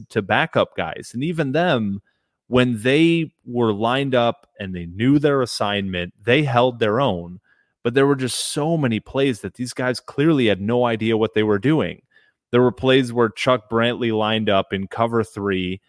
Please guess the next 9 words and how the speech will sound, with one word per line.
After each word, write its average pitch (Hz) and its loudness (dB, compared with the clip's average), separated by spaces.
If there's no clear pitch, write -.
and 110 2
he 127 2
basically 131 2
played 135 0
it 120 -2
like 110 -2
a 101 -4
cover 104 -2
two. 104 -2